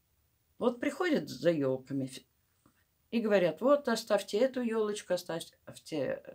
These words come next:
я приду, куплю". И как только увидят вот эту березу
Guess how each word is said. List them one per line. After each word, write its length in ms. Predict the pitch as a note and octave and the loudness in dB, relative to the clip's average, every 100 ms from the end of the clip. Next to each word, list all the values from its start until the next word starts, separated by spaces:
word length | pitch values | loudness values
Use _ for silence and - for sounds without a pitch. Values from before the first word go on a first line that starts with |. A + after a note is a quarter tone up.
| - | -8
я 160 | D#3 D3+ | -6 -4
приду, 400 | D3 C#3+ B3 C4 | -4 -2 -2 -2
куплю". 600 | C#3+ - F3 B3+ B3+ - - - _ _ _ _ F3+ D#3 _ _ _ _ _ _ - | -6 -6 -2 -2 -2 -8 -20 -20 _ _ _ _ -12 -12 _ _ _ _ _ _ -6
И 120 | E3+ | -2
как 260 | F#3 F#3+ - | 2 2 2
только 300 | C#3+ D#3+ D#3 | -2 0 -2
увидят 460 | D3+ D#3+ C#3 C#3 | -2 -2 -2 -2
вот 200 | C3+ C3+ | -4 -4
эту 220 | C3+ A#2+ | -6 -6
березу 720 | A2+ C3 E3 B3 B3 B3 A#3+ | -4 -2 0 0 0 -2 -4